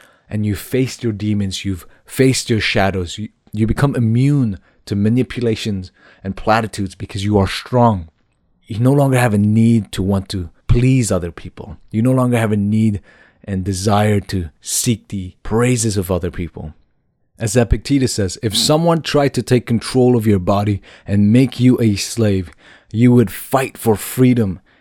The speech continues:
Yet how easily you hand over your mind to anyone who insults you. When you dwell on their words and let them dominate your thoughts, you make them your master." So Epictetus, in the same vein as Lao Tzu, is saying,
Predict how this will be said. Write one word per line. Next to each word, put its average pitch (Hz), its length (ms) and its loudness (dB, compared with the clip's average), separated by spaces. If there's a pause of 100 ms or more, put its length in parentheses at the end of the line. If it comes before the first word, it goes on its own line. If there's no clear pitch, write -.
(140)
Yet 92 180 -4 (100)
how 110 200 2
easily 107 460 -2
you 98 220 0
hand 104 360 0
over 101 240 -2
your 101 180 0
mind 98 420 -2
to 107 160 -8
anyone 110 420 0
who 95 100 -4
insults 101 560 -4
you. 87 140 -8 (480)
When 107 220 0
you 110 120 4
dwell 123 420 2
on 117 140 2
their 117 200 4
words 104 420 -2
and 90 220 -2
let 101 180 -2
them 90 200 -4
dominate 87 520 -10
your 80 160 -10
thoughts, - 480 -14 (340)
you 95 160 -6
make 90 300 -4
them 78 260 -12
your 76 180 -10
master." 80 640 -10 (920)
So - 200 -2
Epictetus, 113 760 0
in 107 140 -2
the 107 80 -2
same 117 360 2
vein 101 220 -2
as 92 140 -8
Lao 90 160 -6
Tzu, 87 220 -10
is 85 100 -8
saying, 87 400 -6